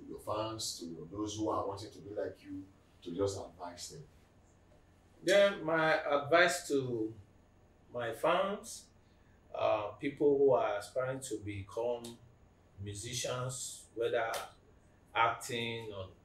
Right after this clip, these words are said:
Speaker 2: anything in entertainment you have, I always tell you, be focused.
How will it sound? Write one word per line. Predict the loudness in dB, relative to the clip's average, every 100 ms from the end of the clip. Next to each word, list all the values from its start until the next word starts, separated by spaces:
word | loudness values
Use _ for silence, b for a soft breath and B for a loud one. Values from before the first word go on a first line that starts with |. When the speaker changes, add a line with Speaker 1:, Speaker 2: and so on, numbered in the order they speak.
| -14 -8
Speaker 2:
anything | -6 -6 -8 -8 -10
in | -14 -18 -20 -20 -20 -20
entertainment | -16 -12 -12 -14 -16 -18 -16 -16 -14
you |
have, | -12 -12 -12 -16 -20 -20 -20 _ -20 -20 -20 -6
I | -4
always | -2 -2 -6 0
tell | 2 2
you, | -2 -10 -12
be | -10
focused. | -6 -4 -4 -6 -12 -12 -16